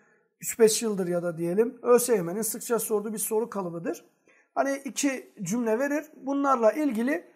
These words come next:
hani iki numaralı cümle nedir veya bir numaralı cümle nedir aslında bunu sormaya çalışır. Şimdi soruda ne demiş?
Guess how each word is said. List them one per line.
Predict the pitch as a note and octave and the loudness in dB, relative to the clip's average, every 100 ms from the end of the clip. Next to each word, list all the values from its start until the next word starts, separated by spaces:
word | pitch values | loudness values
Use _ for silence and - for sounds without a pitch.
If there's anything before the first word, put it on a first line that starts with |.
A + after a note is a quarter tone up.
| _ _ _ - | _ _ _ -2
hani | C4+ A#3+ | 0 0
iki | A#3+ C4 - | -4 -4 -2
numaralı | D4+ C4 C4 C4+ C#4 | 0 2 4 4 2
cümle | G3 C4 C4 B3+ | -2 -2 0 2
nedir | A#3+ E3 F#3+ | 0 0 0
veya | C4+ C4 A3 | 2 4 4
bir | D4 C#4 | 2 2
numaralı | B3+ B3+ B3+ B3+ | 2 2 2 0
cümle | G3 B3 C4 | -2 0 2
nedir | B3+ A3 G#3+ G#3 | 2 2 0 -2
aslında | G3 A#3 E4 C#4+ | -4 -4 -2 2
bunu | C#4+ | 2
sormaya | - B3+ G#3 F#3 F3 | 4 2 0 -2 -4
çalışır. | - F#3+ G3 E4+ F#4 - - | -4 -4 -4 -6 -8 -18 -20
Şimdi | - D#4+ D#4+ | -6 -2 0
soruda | - D4+ D4+ E4 | 0 0 2 2
ne | F4+ D#4 | 2 0
demiş? | C4+ E4 - | -2 -2 -10